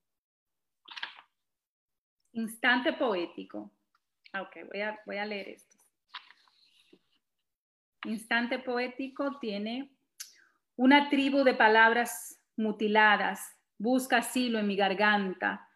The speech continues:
para que no canten ellos, los funestos, los dueños del silencio". A la Alejandra Pizarnik.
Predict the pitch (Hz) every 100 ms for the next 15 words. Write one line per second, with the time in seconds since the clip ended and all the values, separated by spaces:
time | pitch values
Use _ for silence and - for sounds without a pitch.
0 | _ - 208 202 214 208 226 - 233 220
1 | 208 190 196 202 190 202 190 - - _
2 | _ - 208 208 208 220 233 220 - 196
3 | 190 - 208 202 226 247 240 214 196 196
4 | 196 220 202 214 202 190 - 185 180 -
5 | _ - 196 196 202 - 196 196 208 208
6 | 214 214 196 202 175 180 196